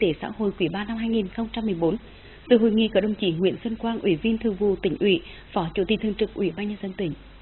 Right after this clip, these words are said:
Vụ hè thu năm hai nghìn không trăm mười bốn, thời tiết ở Quảng Bình tương đối thuận lợi, nên năng suất cây trồng trên địa bàn tăng so với cùng kỳ năm hai nghìn không trăm mười ba. Diện tích sản xuất nông nghiệp đạt trên ba mươi mốt nghìn một trăm năm mươi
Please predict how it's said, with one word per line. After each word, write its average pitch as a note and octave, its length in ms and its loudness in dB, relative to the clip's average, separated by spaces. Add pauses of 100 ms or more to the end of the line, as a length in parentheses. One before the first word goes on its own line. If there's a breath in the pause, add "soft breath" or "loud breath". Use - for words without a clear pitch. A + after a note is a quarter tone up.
(720 loud breath)
Vụ B3 120 8
hè A#3 200 2
thu B3+ 100 2
năm B3 120 0
hai B3+ 100 0
nghìn A#3 180 2
không B3 160 -2
trăm A#3+ 140 -2
mười A#3 80 0
bốn, E3+ 240 2
thời A3+ 220 2
tiết F#3 120 4
ở F3 160 2
Quảng E3+ 200 -2
Bình G3+ 240 2
tương A#3+ 160 2
đối E3+ 140 6
thuận F#3+ 160 -4
lợi, F#3+ 240 2 (340 loud breath)
nên A#3 160 8
năng A#3 140 2
suất - 260 -4
cây B3+ 160 4
trồng A3+ 180 2
trên B3 140 0
địa A3 100 2
bàn G#3 200 -4
tăng A3+ 200 -4
so B3 140 -4
với G#3 140 2
cùng G#3 180 0
kỳ G#3+ 180 0
năm A3 140 0
hai A#3 120 0
nghìn A3+ 160 2
không A3+ 180 -4
trăm A3+ 140 -4
mười G3 80 -2
ba. G#3 220 -4 (580 loud breath)
Diện A3 140 6
tích C#4 200 4
sản A3+ 200 -2
xuất B3+ 120 -2
nông B3 140 2
nghiệp A3+ 180 2
đạt G#3+ 240 -4
trên A#3 280 4
ba A3+ 100 0
mươi B3 120 2
mốt G3 260 2
nghìn G#3 240 0
một G3+ 160 0
trăm A#3 200 0
năm A#3 100 0
mươi A#3+ 100 2